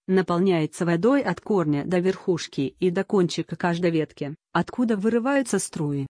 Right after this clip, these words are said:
Вокруг дубка находятся большие фонтанирующие тюльпаны, а рядом стоят две деревянные скамьи. За их спинками спрятано по сорок один трубочки, из которых неожиданно бьют вверх серебристые струи воды, обливая проходящих мимо гостей.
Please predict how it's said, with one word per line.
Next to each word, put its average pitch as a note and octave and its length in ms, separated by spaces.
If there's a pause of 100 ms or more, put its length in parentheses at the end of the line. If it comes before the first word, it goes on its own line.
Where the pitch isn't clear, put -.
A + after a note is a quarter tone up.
(340)
Вокруг F3+ 440
дубка A3+ 380
находятся A3 580
большие F#3 380
фонтанирующие F#3 1000
тюльпаны, D#3 600 (160)
а F3 100
рядом A#3 300
стоят G3+ 480
две F#3+ 200
деревянные F#3+ 600
скамьи. C#3+ 560 (380)
За E3+ 180
их G3 160
спинками F#3+ 540
спрятано F3+ 580
по F#3 120
сорок A#3+ 420
один E3+ 320
трубочки, C#3 640 (220)
из F3+ 120
которых A#3 500
неожиданно F#3+ 600
бьют F3+ 280
вверх F3 340
серебристые F#3 600
струи D#3+ 400
воды, F3 440 (180)
обливая F3+ 540
проходящих F3+ 840
мимо E3 260
гостей. C#3 500